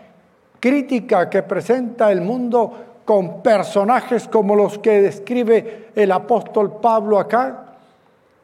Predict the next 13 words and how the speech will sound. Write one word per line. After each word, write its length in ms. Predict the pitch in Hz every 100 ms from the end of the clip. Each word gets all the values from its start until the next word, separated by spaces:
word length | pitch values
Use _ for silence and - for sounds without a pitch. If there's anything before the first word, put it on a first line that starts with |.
| _ _
pareciera 960 | 240 233 208 - - 220 220 196 175
que 160 | 185 175
no 260 | 165 180 175
hay 320 | 175 170 127 - _ _ _
esperanza 1120 | 185 147 - 180 147 160 165 247 - 151 117 - - - _
para 520 | - 143 143 - - -
el 220 | 190 160 135
mundo. 580 | 127 143 127 120 123 - _ _ _ _ _ _
Pero 240 | 240 247
sí 240 | - - 294
existe 560 | 277 - 302 - - - _ _ _ _ _ _ _ _ _ -
una 200 | 233 208
esperanza. 800 | - - - 190 208 - -